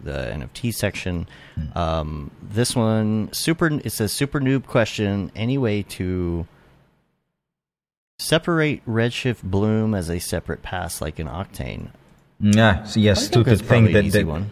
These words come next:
Speaker 2: that they are not actually. <laughs> Yeah.
Speaker 1: Can you not?
Speaker 2: Yes. No. Can you please bloody fix it, Maxon, now or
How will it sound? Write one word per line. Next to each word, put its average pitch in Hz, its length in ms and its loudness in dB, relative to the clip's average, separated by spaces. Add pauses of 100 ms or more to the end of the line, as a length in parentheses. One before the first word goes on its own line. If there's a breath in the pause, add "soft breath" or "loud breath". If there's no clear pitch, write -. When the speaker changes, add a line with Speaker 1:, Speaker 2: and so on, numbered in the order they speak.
(140)
Speaker 2:
that 95 220 4
they 95 160 4
are 92 100 4
not 92 300 4 (360)
actually. 85 640 -4
<laughs> 85 40 -2 (1080 loud breath)
Yeah. 131 300 6
Speaker 1:
Can 139 120 4
you 151 100 2
not? 143 160 2
Speaker 2:
Yes. 147 180 4 (180)
No. 120 480 -2 (420)
Can 113 160 -10
you 104 200 -6
please 131 460 0
bloody 117 500 0
fix - 420 -2
it, - 300 0 (100)
Maxon, 104 540 -4 (160)
now 107 420 -2
or 95 200 -4